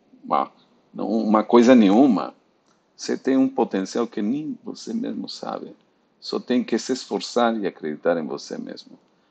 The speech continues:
Vou falar, a Bíblia, "Vai, vai em frente, não tem mais nada que eu tô contigo."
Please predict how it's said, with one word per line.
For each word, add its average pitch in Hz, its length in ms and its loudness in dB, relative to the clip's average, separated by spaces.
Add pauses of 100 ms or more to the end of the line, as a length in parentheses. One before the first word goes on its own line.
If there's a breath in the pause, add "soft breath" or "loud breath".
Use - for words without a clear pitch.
(200)
Vou - 140 -10
falar, 101 560 2 (340 soft breath)
a 73 100 -10
Bíblia, 120 420 4
"Vai, - 340 -4
vai 101 280 2
em 101 100 2
frente, 127 420 2
não 101 80 -2
tem 95 140 -4
mais 95 180 -2
nada 107 260 0
que 95 120 -12
eu 90 40 -8
tô - 180 -12
contigo." - 520 -12